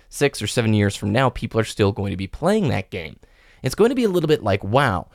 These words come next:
which, you know, whatever it's been, ten years, fifteen years later, millions of people play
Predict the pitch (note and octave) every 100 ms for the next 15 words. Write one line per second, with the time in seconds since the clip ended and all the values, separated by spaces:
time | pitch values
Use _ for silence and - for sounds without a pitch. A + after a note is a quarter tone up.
0 | _ _ G#2+ - G#2+ G2 G2+ G#2 G2+ F#2
1 | - G#2 F#2+ G2 G#2+ F#2+ F#2+ F#2+ F#2+ -
2 | G#2+ - G2+ F#2+ - G2+ G2+ - _ _
3 | - A2+ B2+ C#3 C3+ C3 B2 - G#2 G2+
4 | - F#2 G2+ _ _ - F#2+ D#2+ D#2